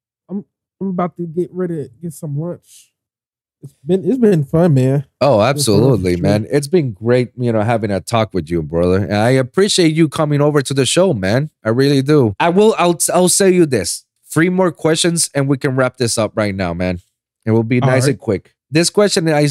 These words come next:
Speaker 2: ask this to everybody. Why is it that you, um,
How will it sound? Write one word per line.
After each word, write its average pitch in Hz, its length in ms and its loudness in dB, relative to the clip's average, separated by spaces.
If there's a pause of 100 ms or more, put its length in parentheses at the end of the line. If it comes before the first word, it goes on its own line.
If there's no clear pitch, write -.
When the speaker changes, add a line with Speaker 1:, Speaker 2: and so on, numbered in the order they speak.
Speaker 2:
ask 135 280 -2
this 127 180 0
to 113 180 -2
everybody. 90 640 -2
Why 151 260 0
is 202 240 2
it 180 80 -2
that 156 180 -2
you, 147 160 0 (120)
um, 113 680 -2